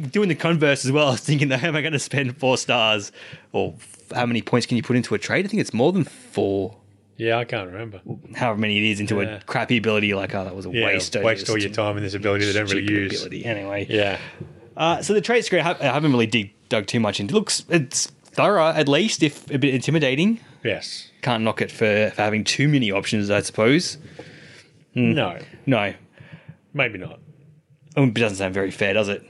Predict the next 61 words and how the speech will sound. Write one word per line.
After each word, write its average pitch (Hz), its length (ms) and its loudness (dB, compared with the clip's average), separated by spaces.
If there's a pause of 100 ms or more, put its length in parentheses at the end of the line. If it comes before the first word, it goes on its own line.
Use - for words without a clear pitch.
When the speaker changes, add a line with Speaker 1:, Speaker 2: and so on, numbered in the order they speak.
(140)
Speaker 2:
No. - 80 -10 (640)
Speaker 1:
I, 180 180 4
I, 151 260 0 (180)
I 156 80 4
love 135 380 2
the, 110 200 4
um, 101 460 0 (440)
with 147 120 4
the, 135 80 -4
go 139 80 2
back 151 120 2
to 120 140 2
the, 95 160 -6
the 107 180 -2
intro 98 480 2
and 104 340 -2
more 127 280 4
so 120 280 2
on 113 140 2
the 107 160 2
setting 123 440 0
of 110 80 -2
the 101 80 -6
scene. 165 560 2
Speaker 2:
Yes. 113 280 -4
Speaker 1:
Uh, 117 320 2
'cause - 180 0
Fallout 180 320 2
Speaker 2:
The - 40 -16
scene 117 220 0
was 120 200 2
set 104 100 0
Speaker 1:
three, 110 120 0
Speaker 2:
very 98 200 0
well. 92 320 -4 (380)
Speaker 1:
I 127 100 0
was 123 100 0
sort 156 120 4
of 143 40 4
like, 123 160 2
you 123 80 2
wake 123 200 2
up 117 140 0
as 101 80 -4
a - 60 -8
kid, 107 480 -2
and 127 80 -4
it's 120 80 -4
a - 40 -8
cool 220 280 4
sequence 156 420 2
of 110 100 -6
growing 123 300 2
up 120 200 0
in 117 80 2
the 104 100 0
vault 117 320 0
kind 127 200 -2
of 104 60 -2
Speaker 2:
Yes. 101 80 0
Speaker 1:
thing. 110 420 0